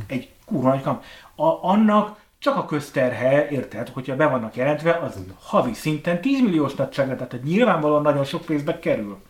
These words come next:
Tehát, hogy, és akkor azt mondja, miniszterelnök jelöltként, hogy én erről nem akarok tudni, hogy honnan van a pénz. Szerintem ez egy, ez, ezt mondom, szerintem ez jó állítás, csak utána ne kezdjünk el mismásolni. Két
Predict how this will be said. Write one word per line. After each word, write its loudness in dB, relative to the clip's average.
Tehát, 0
hogy, 2
és -8
akkor 2
azt 0
mondja, 2
miniszterelnök -2
jelöltként, 0
hogy -2
én 0
erről 2
nem 2
akarok -2
tudni, -6
hogy -6
honnan -4
van -4
a -6
pénz. -6
Szerintem 0
ez 4
egy, -4
ez, -4
ezt -8
mondom, -2
szerintem -8
ez -8
jó 2
állítás, -6
csak -12
utána 0
ne 2
kezdjünk 0
el 2
mismásolni. -4
Két 0